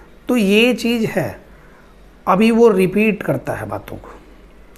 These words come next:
वही बात जो मैंने बोली वो बात उसको वो repeat कर जाएगा। अब लेकिन सारी चीज़ें वो करता है,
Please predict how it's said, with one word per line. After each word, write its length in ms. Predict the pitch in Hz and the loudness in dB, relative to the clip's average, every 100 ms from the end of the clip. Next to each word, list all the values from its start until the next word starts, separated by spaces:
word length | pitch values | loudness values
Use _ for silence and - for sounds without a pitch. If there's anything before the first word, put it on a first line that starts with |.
| - - - 147 | -20 -20 -8 -2
वही 220 | 160 185 | 2 4
बात 180 | 175 165 | 2 2
जो 140 | 175 | 0
मैंने 220 | 170 165 | 2 2
बोली 440 | 139 139 160 311 - - - - - - - | 0 -2 -2 -4 -8 -20 -20 -20 -20 -20 -4
वो 120 | 151 | 0
बात 260 | 151 143 151 | 2 2 -2
उसको 240 | 143 - | -6 -4
वो 260 | 156 269 370 - - - - - - - 180 | -4 -4 -8 -16 -20 -20 -20 -20 -20 -12 0
repeat 420 | 208 226 226 - | 2 4 2 0
कर 160 | - | -6
जाएगा। 380 | - - 90 - - - - - - - - - - - - 196 | -6 -10 -14 -18 -20 -20 -20 -20 -20 -20 -20 -20 -20 -6 0 2
अब 100 | 220 | 4
लेकिन 400 | 226 226 254 220 | 2 4 2 0
सारी 640 | - 196 196 208 247 247 | 0 0 2 2 2 2
चीज़ें 520 | - 220 208 220 226 | 2 0 2 0 0
वो 220 | 220 233 | 2 0
करता 460 | 262 - 123 - - | -2 -4 -6 -6 -8
है, 200 | - | -8